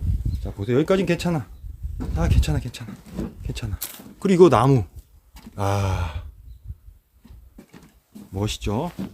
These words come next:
여기 보면은 요 나무는 장미나무 같아요. 인정?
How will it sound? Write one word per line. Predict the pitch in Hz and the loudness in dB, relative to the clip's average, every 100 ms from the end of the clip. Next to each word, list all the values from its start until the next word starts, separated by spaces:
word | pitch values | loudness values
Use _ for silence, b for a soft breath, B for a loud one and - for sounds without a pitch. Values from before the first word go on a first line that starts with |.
| - - - - - - - - - _ - - - _ _ - - - - 110 | -16 -18 -14 -14 -16 -20 -20 -20 -20 _ -20 -20 -20 _ _ -20 -20 -20 -8 -4
여기 | 113 | 0
보면은 | 120 120 143 160 - _ _ - | 2 4 4 2 -2 _ _ -2
요 | 135 | 2
나무는 | 156 139 156 170 175 165 - | 6 6 4 2 0 -4 -6
장미나무 | - 143 190 220 208 170 139 | 0 4 6 6 6 6 4
같아요. | 123 - 101 - _ _ _ _ _ | 2 -2 -4 -6 _ _ _ _ _
인정? | 113 117 165 | -2 2 2